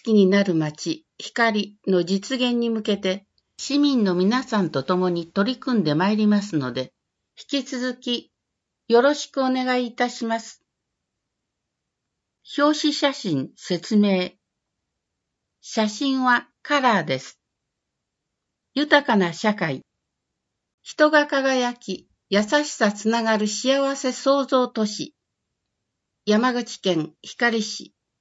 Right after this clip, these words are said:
と書かれている大きなパネルの前で、前市川市長と吉岡新市長が引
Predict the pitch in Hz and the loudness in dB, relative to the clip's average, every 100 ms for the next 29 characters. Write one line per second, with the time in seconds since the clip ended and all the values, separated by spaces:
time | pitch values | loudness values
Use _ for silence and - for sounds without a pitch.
0 | _ _ _ _ _ _ _ _ _ _ | _ _ _ _ _ _ _ _ _ _
1 | _ _ - 294 254 220 277 269 254 220 | _ _ -4 0 0 0 0 0 2 2
2 | 175 170 180 _ _ - 285 302 302 226 | 2 0 -6 _ _ -2 0 0 0 0
3 | 202 202 208 254 247 233 226 220 190 143 | 0 2 0 2 0 -2 0 0 0 -2
4 | 151 - _ _ _ _ 214 277 247 202 | -6 -8 _ _ _ _ -2 0 2 0
5 | - 214 208 - 277 269 269 - - 202 | 0 -2 -2 0 0 2 -2 -6 0 0
6 | 160 156 151 - _ _ _ 226 233 - | 0 -2 -4 -6 _ _ _ 0 0 0
7 | 311 262 220 180 175 - - 269 311 302 | 4 4 4 0 0 -4 -6 4 4 4
8 | - - 240 185 165 170 | -4 0 2 4 2 0